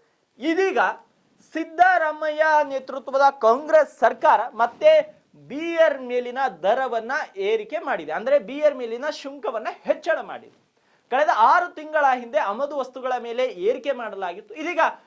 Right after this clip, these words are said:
ಸುಂಕವನ್ನ ಸರ್ಕಾರ ಹೆಚ್ಚಳ ಮಾಡಿದೆ. ಕಳೆದ ಒಂದೇ ವರ್ಷದಲ್ಲಿ ಕರ್ನಾಟಕದಲ್ಲಿ ಮೂರನೇ ಬಾರಿಗೆ ಬಿಯರ್ಗಳ ಬೆಲೆಯಲ್ಲಿ ಭಾರಿ ಏರಿಕೆ ಮಾಡಲಾಗಿದೆ. ಅಲ್ಲದೆ ಕಾಂಗ್ರೆಸ್ ಸರ್ಕಾರ ಒಂದ-, ಬಂದಾಗಿನಿಂದ ಒಟ್ಟು ಐದು ಬಾರಿ ಬಿಯರ್ ದರ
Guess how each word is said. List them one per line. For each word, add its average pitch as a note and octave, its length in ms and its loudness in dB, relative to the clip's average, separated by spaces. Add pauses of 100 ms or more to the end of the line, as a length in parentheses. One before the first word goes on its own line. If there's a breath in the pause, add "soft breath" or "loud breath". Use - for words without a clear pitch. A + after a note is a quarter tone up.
(160)
ಸುಂಕವನ್ನ C#4 500 -6 (120)
ಸರ್ಕಾರ A3+ 380 -8
ಹೆಚ್ಚಳ E4 440 -6
ಮಾಡಿದೆ. B2+ 420 -20 (640)
ಕಳೆದ B3+ 240 2 (120)
ಒಂದೇ D#4 360 4
ವರ್ಷದಲ್ಲಿ C4+ 540 -4
ಕರ್ನಾಟಕದಲ್ಲಿ C4 800 -6
ಮೂರನೇ D4 480 0
ಬಾರಿಗೆ A3+ 400 0
ಬಿಯರ್ಗಳ C4 540 -2
ಬೆಲೆಯಲ್ಲಿ G#3+ 500 -8
ಭಾರಿ A3+ 480 -2
ಏರಿಕೆ B3 260 -4
ಮಾಡಲಾಗಿದೆ. G3+ 520 -4
ಅಲ್ಲದೆ C4+ 340 -2 (320 loud breath)
ಕಾಂಗ್ರೆಸ್ C#4+ 460 -2
ಸರ್ಕಾರ G#3+ 360 -2
ಒಂದ-, B3+ 480 -2
ಬಂದಾಗಿನಿಂದ A#3+ 640 -2
ಒಟ್ಟು C4 500 -4
ಐದು E4 320 -4
ಬಾರಿ C4+ 320 0
ಬಿಯರ್ C4 460 -2
ದರ A3+ 100 -4